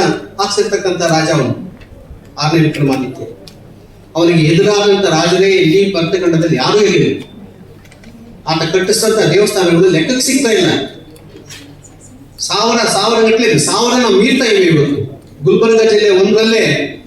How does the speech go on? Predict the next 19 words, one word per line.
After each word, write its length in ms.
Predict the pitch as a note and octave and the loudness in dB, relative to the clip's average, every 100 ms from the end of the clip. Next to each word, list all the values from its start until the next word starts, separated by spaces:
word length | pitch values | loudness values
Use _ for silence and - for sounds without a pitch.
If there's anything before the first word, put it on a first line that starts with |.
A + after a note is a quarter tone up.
| - | -14
ಸುಮಾರು 360 | - G#3+ G3+ F#3 | -2 0 2 4
ಇನ್ನೂರು 560 | A#3+ C4+ C4+ A#3 F#3+ | 4 4 4 2 2
ದೇವಾಲಯಗಳು 480 | F#3 A#3+ B3 A3+ A3 | 2 0 0 2 2
ಕಟ್ಟಿಸಿದ್ದಾನೆ 420 | A3+ - F3 D3+ | 0 0 0 2
ಅವನು 300 | C3 A2 C#3 | 0 -2 -2
ಗುಲ್-, 200 | E3 F#3 | -2 0
ಗುಲ್ಬರ್ಗ 340 | F3+ G3+ A3 G#3+ | 2 2 2 2
ಒಂದು 280 | F#3+ G3+ F#3+ | 2 2 2
ಜಿಲ್ಲೆಯಲ್ಲೇ 640 | G3+ G3 F3 - - - - - - | 0 2 0 0 -4 -14 -20 -20 -10
ನಾನು 200 | D3+ F#3 | -2 2
ನೋಡಿದ 220 | G3 G3 | 2 4
ಮಟ್ಟಿಗೆ. 280 | F#3 F3+ D#3 | 2 0 0
ಯಾಕೆಂದ್ರೆ 260 | D3+ F3+ E3 | 0 0 0
ಗುಲ್ಬರ್ಗ 340 | E3+ F#3+ F#3 | 2 2 0
ಜಿಲ್ಲೆ 260 | F3+ F3+ E3+ E3+ - - - - - - - - - | 0 0 0 -2 -6 -18 -20 -20 -14 -4 -2 0 0
ಪೂರ್ಣವಾಗಿ 420 | F#3+ A#3 A3+ G#3 F#3 | 2 2 2 2 2
ನಾನು 120 | D#3 | 0
ಸರ್ವೆ 240 | F3+ F#3 | 2 2
ಮಾಡಿದ್ದೇನೆ. 680 | F3+ D#3+ D3+ C#3+ - - - | 2 2 0 2 0 -2 -6